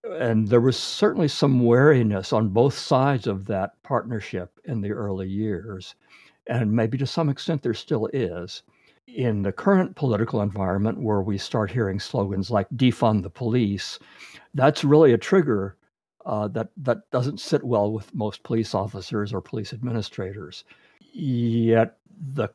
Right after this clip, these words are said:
kind of response that people who use that slogan are thinking about is something like cahoots. So w-, we're, we're trying to, um, respond to that impulse, uh, without alienating anybody. It's working,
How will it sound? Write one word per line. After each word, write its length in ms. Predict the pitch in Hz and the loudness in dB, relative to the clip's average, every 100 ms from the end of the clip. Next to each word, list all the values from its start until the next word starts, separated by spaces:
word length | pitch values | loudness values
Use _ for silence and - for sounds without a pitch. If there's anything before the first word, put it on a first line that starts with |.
| - | -12
kind 460 | - 120 120 113 | -4 0 4 4
of 220 | 101 101 320 | 2 -4 -8
response 880 | 120 107 - - 175 190 170 - - | -8 -6 -8 -4 0 2 2 0 -6
that 200 | 110 - | -6 0
people 260 | 135 123 | -2 0
who 100 | 107 | 0
use 160 | 123 117 | 0 2
that 180 | 107 - | 0 -2
slogan 580 | - - 107 107 107 - _ - _ | -6 -4 -2 -2 -4 -6 _ -20 _
are 140 | - 101 | -6 -2
thinking 380 | - 214 151 | 2 4 4
about 280 | 113 92 110 | 2 4 4
is 80 | 120 | 2
something 360 | - 120 117 101 | 2 0 2 -2
like 240 | - - | -2 -4
cahoots. 680 | - 95 135 104 - - - _ _ - _ _ _ | -4 0 -2 -2 -12 -18 -18 _ _ -20 _ _ _
So 520 | - - 107 - 101 - | -14 0 2 2 0 -6
w-, 240 | 175 - - | -6 -6 -4
we're, 420 | 131 120 104 110 | 2 2 4 0
we're 280 | 127 117 107 | 0 0 0
trying 500 | - 135 131 117 110 | 0 2 4 4 2
to, 440 | - 120 104 101 | 0 -2 0 -2
um, 300 | 104 98 98 - _ _ _ - | -4 -4 -6 -14 _ _ _ -4
respond 420 | 123 - 147 202 | -4 0 2 2
to 60 | 175 | 4
that 160 | 156 | 6
impulse, 640 | 135 156 - 95 98 113 - _ _ _ - - | 6 4 2 -4 -4 -8 -12 _ _ _ -20 -8
uh, 280 | 277 104 101 - 190 190 - | -4 -2 -4 -6 -10 -10 -2
without 460 | 135 117 123 - | 2 4 4 2
alienating 560 | 135 143 110 101 92 92 | 6 6 6 2 -2 -6
anybody. 520 | 85 90 90 90 90 _ _ | -10 -12 -14 -16 -18 _ _
It's 420 | 269 294 320 - | _ -6 0 2
working, 500 | 151 170 - 95 98 | 4 2 0 -10 -14